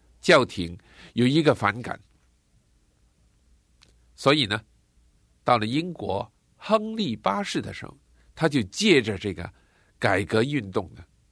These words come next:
其实就是从罗马天主教的压制之下、控制之下，他把整个的英国拖出来。亨利八世，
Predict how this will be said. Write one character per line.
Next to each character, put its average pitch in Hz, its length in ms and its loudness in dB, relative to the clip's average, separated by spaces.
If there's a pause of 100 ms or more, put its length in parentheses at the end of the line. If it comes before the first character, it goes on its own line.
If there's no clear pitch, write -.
(720)
其 127 180 -2
实 127 140 0
就 120 160 0
是 85 260 -12 (1000)
从 117 280 -2
罗 135 380 6
马 143 220 0
天 139 240 -4
主 104 160 -10
教 110 200 -2
的 87 240 -12 (340)
压 165 280 -4
制 127 160 -12
之 95 100 -10
下、 - 300 -12 (400)
控 156 260 -6
制 107 120 -4
之 92 100 -8
下， - 240 -12 (880)
他 - 160 -2
把 87 180 -4
整 82 220 -14
个 90 80 -16
的 90 80 -8
英 85 220 -14
国 - 280 -16
拖 - 280 -18
出 - 100 -18
来。 - 160 -20 (1900)
亨 151 200 -4
利 143 80 0
八 131 220 2
世， - 320 -8